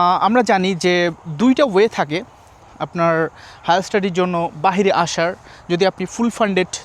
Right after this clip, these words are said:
স্কলারশিপ পেতে চান, সেটা হচ্ছে প্রথমত আপনাকে প্রফেসর ম্যানেজ করতে হবে। সেই প্রফেসর আপনাকে আরএশিপ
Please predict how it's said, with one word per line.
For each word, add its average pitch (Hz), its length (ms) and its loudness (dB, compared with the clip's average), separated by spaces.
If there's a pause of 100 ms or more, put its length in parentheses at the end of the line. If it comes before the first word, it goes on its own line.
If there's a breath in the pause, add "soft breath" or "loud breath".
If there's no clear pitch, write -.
(160)
স্কলারশিপ 185 520 -2
পেতে 294 200 2
চান, 165 220 -4 (360 loud breath)
সেটা 233 200 2
হচ্ছে 214 380 2 (1040)
প্রথমত 240 340 2
আপনাকে 226 320 0
প্রফেসর 254 400 -2
ম্যানেজ 196 280 -2
করতে 151 200 -4
হবে। 147 240 -2 (400 loud breath)
সেই 185 120 0
প্রফেসর 254 500 -2
আপনাকে 180 480 -4 (500 loud breath)
আরএশিপ 208 560 2